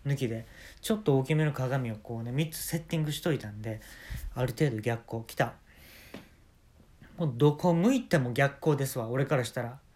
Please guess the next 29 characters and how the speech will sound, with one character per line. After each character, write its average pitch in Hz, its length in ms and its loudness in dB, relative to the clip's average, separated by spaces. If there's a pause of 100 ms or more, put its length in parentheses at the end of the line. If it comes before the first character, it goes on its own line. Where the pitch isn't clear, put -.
(1160)
う 165 80 4
ん。 160 260 6 (840)
み 214 100 4
ん 311 60 6
な 208 100 8
ど 143 100 8
う - 40 12
思 156 100 8
っ - 20 6
て - 80 -4
た 117 100 -4
か 113 80 -6
わ 113 140 -4
か 117 120 -6
ら 113 80 -4
ん 110 100 -8
よ。 165 160 -8 (220)
俺 269 200 4
か 330 140 0
ら 302 100 8
し - 80 2
た 170 100 6
ら 131 60 4
も 127 140 0
う 120 60 -2
全 170 280 6
部 147 120 0
逆 165 240 4
光。 - 240 0